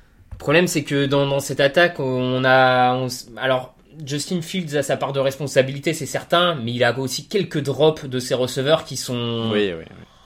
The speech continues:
Speaker 1: Il y a, il y a une passe
Speaker 2: Attends.
Speaker 1: pour Robert Tonyan où il se retrouve tout seul et ça doit faire touchdown, et donc, le tout dans le
Speaker 2: J'ai
Speaker 1: tout,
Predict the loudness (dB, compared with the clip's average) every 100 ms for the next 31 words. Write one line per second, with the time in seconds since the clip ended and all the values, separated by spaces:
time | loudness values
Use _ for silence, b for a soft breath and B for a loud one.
0 | b b _ -6 -2 -2 0 0 0 0
1 | 2 4 4 2 4 4 4 0 -4 -8
2 | -10 -12 -12 -8 2 6 6 4 0 0
3 | 0 0 -2 -4 0 2 2 2 0 0
4 | 0 0 -4 -8 -14 -10 -10 -10 b b
5 | b b b -6 -4 0 4 4 2 -2
6 | -6 -6